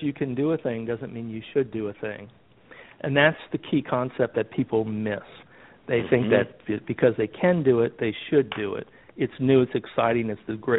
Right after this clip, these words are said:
Speaker 1: latest craze, so it must be the right thing to do. I don't recommend that. If someone is in financial crisis, they have to change what they're doing. They're probably already involved in those easy pay plans. They're probably already involved with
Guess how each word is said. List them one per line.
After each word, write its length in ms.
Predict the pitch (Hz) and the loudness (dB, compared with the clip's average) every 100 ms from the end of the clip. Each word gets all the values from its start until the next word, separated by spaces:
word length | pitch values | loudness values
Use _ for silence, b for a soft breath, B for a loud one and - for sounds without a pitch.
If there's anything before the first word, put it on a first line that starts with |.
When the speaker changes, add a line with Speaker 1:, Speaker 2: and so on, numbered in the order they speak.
| - | 2
Speaker 1:
latest 300 | 120 107 - | -2 -2 -6
craze, 440 | - 151 135 110 - B B - | 2 4 4 2 -4 B B 2
so 100 | 131 | 2
it 100 | 123 | 2
must 300 | 127 123 - | -4 -4 -4
be 80 | 117 | -6
the 80 | |
right 220 | 110 113 117 | -4 -8 -6
thing 180 | 117 107 | -8 -8
to 80 | 113 | -6
do. 260 | 139 139 - B B B - | -6 -6 -10 B B B 0
I 140 | 160 | 4
don't 240 | 190 220 202 | 6 4 4
recommend 440 | 185 180 160 165 | 0 0 -2 -2
that. 180 | 117 - - | -4 -6 -8
If 100 | 135 - | -10 -2
someone 300 | 165 185 185 | 0 2 0
is 140 | 165 135 | 0 -2
in 220 | 160 151 | -4 -2
financial 340 | 151 131 127 110 | -2 -4 -4 -4
crisis, 460 | - 127 123 - - - B B - | 0 0 -2 -10 -14 -20 B B 2
they 80 | 180 | 4
have 160 | 214 | 4
to 80 | 175 - - | 0 -10 -8
change 320 | 160 135 117 | -6 -6 -6
what 160 | 131 113 | -8 -6
they're 140 | 113 | -8
doing. 380 | 107 117 113 - _ b b b - | -6 -10 -10 -18 _ b b b 2
They're 160 | 151 | 2
probably 640 | 151 - 160 170 175 180 165 | 2 0 2 4 4 6 6
already 420 | 151 160 175 175 | 6 4 4 4
involved 640 | 170 147 156 190 180 131 - | 0 2 2 4 0 -2 -6
in 240 | 135 123 120 | -6 -4 0
those 380 | 123 123 123 110 - | 0 2 -2 -4 -10
easy 360 | 143 147 139 131 | -4 -2 0 -2
pay 280 | - 151 143 | 0 -2 -2
plans. 460 | - 127 113 123 - B B B | -2 -4 -4 -8 -10 B B B
They're 80 | 127 | -4
probably 340 | - 127 131 | 4 6 8
already 320 | 127 135 147 147 | 6 6 4 4
involved 520 | 135 139 147 147 | 4 4 4 0
with 120 | 131 | -2